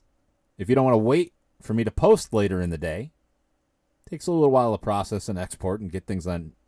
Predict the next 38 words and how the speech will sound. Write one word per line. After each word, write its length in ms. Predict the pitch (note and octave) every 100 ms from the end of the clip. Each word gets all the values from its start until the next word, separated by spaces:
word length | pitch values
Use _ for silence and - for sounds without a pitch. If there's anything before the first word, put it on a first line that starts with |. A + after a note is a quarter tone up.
| _
YouTube 460 | G#2 F2+ F#2 F#2+ G#2+
and 200 | C#2+ C2 _
encoded 500 | F2 - F#2 F#2 A2+
and 100 | E2+
all 140 | D#2+
that 180 | F#2 F2+ -
happy 280 | F#2+ F2 E2+
horse 220 | E2 D#2+
shit. 240 | - F#2+ - _ _
If 80 | -
you 60 |
don't 100 | G#3+
wanna 140 | F#3 B2+
wait, 400 | A2 G3 C#3+ - _ _ _ _ _ _ _ _ -
right 160 | D3
here 200 | E3+ F#3+
on 120 | D#3+
Twitch, 400 | C#3+ - D#3 - - _ _ _ _ _
you 140 | C3
can 100 | D#3
just 160 | E3 D3
subscribe 600 | E3+ - G#3 F#3+ B2+ F2 - _ _ _ _ _ _ _
for 160 | _ B2+
free 320 | - G3 E3+
with 140 | C3 A#2
your 120 | A#2
Amazon 380 | C#3 D#3 D#3+ E3
Prime 260 | D#3+ C#3
subscription. 580 | C3+ F#2+ - G2 - D#3 - _ _ _ _ _ _ _ _ _ _ _
Become 260 | G#2 A#2
a 40 | G2+
subscriber 640 | G2+ - - C3+ D3 D#3+
to 60 | C3+
the 80 | A#2
Matt 220 | A#2 A2
Major 280 | G2+ F2+ F#2
Show 240 | - F2+
channel 480 | - F#2+ E2 E2+